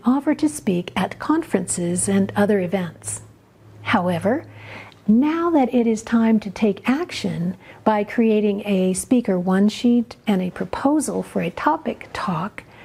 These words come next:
for a specific upcoming conference, I doubt myself. I look at the other women in my world who are eminently qualified,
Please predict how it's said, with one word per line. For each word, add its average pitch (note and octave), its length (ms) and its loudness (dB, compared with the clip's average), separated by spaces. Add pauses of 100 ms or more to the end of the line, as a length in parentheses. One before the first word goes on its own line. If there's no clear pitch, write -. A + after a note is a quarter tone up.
(140)
for G3+ 120 2
a G3 100 2
specific G#3+ 1040 -2
upcoming C#4 680 2
conference, G#3+ 800 -2 (920)
I A3+ 100 2
doubt G#3 300 -2
myself. - 580 -6 (800)
I A3+ 140 2
look B3 240 2
at C#4+ 80 0
the B3+ 140 2
other A3 200 2
women A3+ 340 4
in G3 100 4
my F3+ 120 2
world G#3 380 2
who F#3+ 120 0
are F3+ 180 -4 (400)
eminently A3 520 2
qualified, E3+ 720 -6